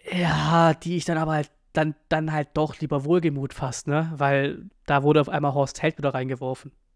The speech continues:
Horst Held wurde reingeschmissen in die Gerüchte. Er sollte wohl auch sogar gestern am Freitag,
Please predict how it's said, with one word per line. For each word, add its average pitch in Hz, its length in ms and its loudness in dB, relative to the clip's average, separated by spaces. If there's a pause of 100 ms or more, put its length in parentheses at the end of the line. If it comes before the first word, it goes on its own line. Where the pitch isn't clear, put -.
(1040)
Horst 160 360 0
Held 151 440 0
wurde 147 300 -2
reingeschmissen 165 640 0
in 160 60 -4
die 151 80 -4
Gerüchte. 165 400 0
Er 147 120 -2
sollte 160 680 0
wohl 160 180 2
auch 160 160 0
sogar 151 360 -2
gestern 165 360 -2
am 151 140 -4
Freitag, 156 640 0